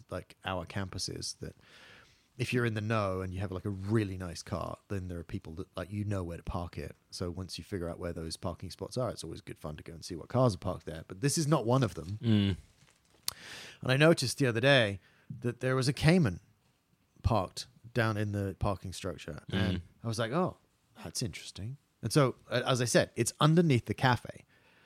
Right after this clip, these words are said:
Speaker 1: So I park the car and I go upstairs into the cafe, and I usually go and get a coffee. And, uh, I go up to the, one of the guys works in the kitchens. He's like, he's like a, one of the catering managers, right?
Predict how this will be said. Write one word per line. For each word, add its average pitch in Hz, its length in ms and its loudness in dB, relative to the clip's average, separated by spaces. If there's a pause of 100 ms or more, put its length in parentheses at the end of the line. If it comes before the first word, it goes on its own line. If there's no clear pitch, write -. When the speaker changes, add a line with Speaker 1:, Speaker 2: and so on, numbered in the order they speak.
(180)
Speaker 1:
So 123 320 4 (380)
I 117 40 -4
park 156 240 4
the 110 60 -6
car 110 360 2 (260)
and 113 100 -2
I 110 60 2
go 117 100 4
upstairs 110 600 0
into 175 200 4
the 120 100 0
cafe, 98 420 -2
and 98 180 -6
I - 40 -4
usually 101 240 -4
go 104 120 -2
and 98 100 -2
get 92 260 -6
a - 40 -20
coffee. - 420 -2 (720)
And, 113 440 0 (300)
uh, 107 300 0 (100)
I 113 80 -2
go 139 140 4
up 127 140 2
to 117 120 -2
the, 104 440 2
one 110 160 -2
of 107 60 -2
the 104 80 -2
guys 98 520 -4 (220)
works 107 220 -4
in - 40 -10
the 92 80 -8
kitchens. 104 540 -4 (100)
He's 101 180 -4
like, 95 140 -2 (180)
he's 104 160 -2
like 92 160 -4
a, 95 140 -4 (340)
one 117 160 0
of 92 60 -2
the - 100 -6
catering 107 360 0
managers, 90 500 -6
right? 107 200 0